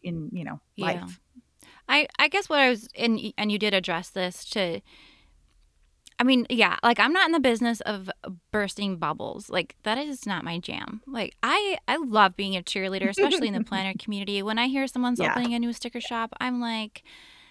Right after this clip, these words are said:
Speaker 2: "Yes!" Or, you know,
Speaker 1: Mm-hmm.
Speaker 2: if they come on the show and they're like, "I think maybe," <laughs> and then they do it, I'm just like, "This is fantastic." You know,
Speaker 1: Yeah.
Speaker 2: and two years later, I'm like, "Girl, your Etsy's blowing
Speaker 1: Yes.
Speaker 2: up." Like, that, that's a, that's so fun. I love
Speaker 1: Yeah.
Speaker 2: it. Like,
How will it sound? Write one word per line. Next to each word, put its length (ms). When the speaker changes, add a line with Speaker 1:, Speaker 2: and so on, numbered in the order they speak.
Speaker 2:
"Yes!" 760
Or, 80
you 80
know, 60
Speaker 1:
Mm-hmm. 20
Speaker 2:
if 80
they 80
come 180
on 120
the 100
show 160
and 80
they're 80
like, 180
"I 80
think 380
maybe," 500
<laughs> 40
and 680
then 120
they 120
do 240
it, 160
I'm 220
just 200
like, 280
"This 180
is 160
fantastic." 800
You 80
know, 120
Speaker 1:
Yeah. 120
Speaker 2:
and 80
two 140
years 220
later, 300
I'm 140
like, 300
"Girl, 260
your 120
Etsy's 340
blowing 280
Speaker 1:
Yes. 120
Speaker 2:
up." 480
Like, 240
that, 140
that's 180
a, 140
that's 220
so 200
fun. 460
I 240
love 520
Speaker 1:
Yeah. 160
Speaker 2:
it. 140
Like, 240